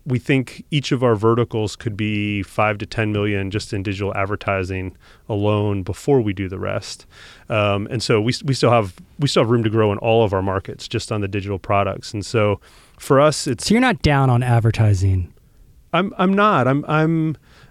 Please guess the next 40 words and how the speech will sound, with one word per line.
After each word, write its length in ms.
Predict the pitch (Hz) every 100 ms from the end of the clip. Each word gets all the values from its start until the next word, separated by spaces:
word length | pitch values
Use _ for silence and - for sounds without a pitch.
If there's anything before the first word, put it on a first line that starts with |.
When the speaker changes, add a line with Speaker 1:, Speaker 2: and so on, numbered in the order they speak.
| -
Speaker 1:
uh, 200 | 135 -
e-, 40 | - 175
every 240 | 180 185
time 220 | - 180 165
someone 360 | 175 165 143
tells 340 | - 147 160 139
me, 420 | 123 120 117 107 -
you 140 | 135
know, 140 | 123
I, 120 | 120 131
I 140 | 131
was 280 | 139 127 110
with 260 | 165 139 131
a, 80 | 135
talking 240 | 147 139
to 80 | 131
a 60 |
C 260 | 117 151 123
E 40 |
O 100 | 123
of 100 | 127
another 280 | 113 113 117
company 480 | - 123 123 120 107
and, 220 | 104 107 117
and, 420 | 113 107 107 110
uh, 40 |
Speaker 2:
Mm-hmm. 340 | 123 113 131 107
Speaker 1:
that 100 | 135
we 100 | 123
compete 360 | - - 175 202
with 220 | 107 101
in 20 |
the 100 | 104
energy 280 | 139 147 110
space, 380 | - 110 104 -
and 80 | 104
it's 120 | -
a 60 | 104
great 320 | - 120 131
product. 440 | - 107 104 107